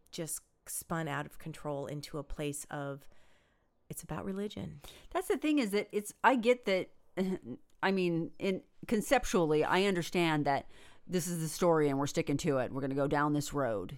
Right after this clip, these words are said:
Speaker 2: zombies and, you know, taking
Speaker 1: So
Speaker 2: over. The
Speaker 1: bizarre.
Speaker 2: It's so bizarre. Okay, fine. When do you drop that mask and go, "Well, they're still,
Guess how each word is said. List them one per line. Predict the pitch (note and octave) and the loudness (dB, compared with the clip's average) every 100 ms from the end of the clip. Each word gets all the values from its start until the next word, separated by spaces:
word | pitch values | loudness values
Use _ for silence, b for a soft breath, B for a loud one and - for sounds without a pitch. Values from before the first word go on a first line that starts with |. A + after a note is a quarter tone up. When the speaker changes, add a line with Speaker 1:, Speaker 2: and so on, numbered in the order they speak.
| D3 | -6
Speaker 2:
zombies | D3+ D#3+ D#3+ D3 C#3 C3+ | 2 2 4 2 2 0
and, | D3 C3 A#2+ C3+ - | 0 0 -4 -6 -4
you | D#3 | -2
know, | B2+ A#2 - | -2 -4 -2
taking | F3+ D#3 D3+ | -2 2 2
Speaker 1:
So | |
Speaker 2:
over. | D3+ C#3+ C#3+ | 2 2 2
The | C3 | 0
Speaker 1:
bizarre. | - A3 A#3+ G#3 | -6 -8 -10 -8
Speaker 2:
It's | E3+ - | -8 4
so | A3+ | 6
bizarre. | G3+ E3+ D3 B2 - | 6 6 4 4 0
Okay, | G3 C3 D3+ - | 0 -2 -4 -14
fine. | - E3+ B2 - b b - - | 2 2 2 -6 b b -20 -10
When | G3 G3+ D4+ D#4+ | 0 4 4 6
do | D4 | 4
you | A#3+ B3 G#3+ | 4 2 4
drop | G3 A#3 - | 8 6 8
that | F#3 - | 6 6
mask | D3+ C#3 C3 D#3 - - - | 4 2 4 2 -2 -12 -2
and | E3+ E3 | 0 4
go, | D#3+ D#3+ D3+ D3 - | 6 6 6 2 0
"Well, | E3+ - - | 0 0 0
they're | D#4+ G#4+ | 4 4
still, | - B3 B3 D#4+ F4 F4 | 2 -2 6 6 8 4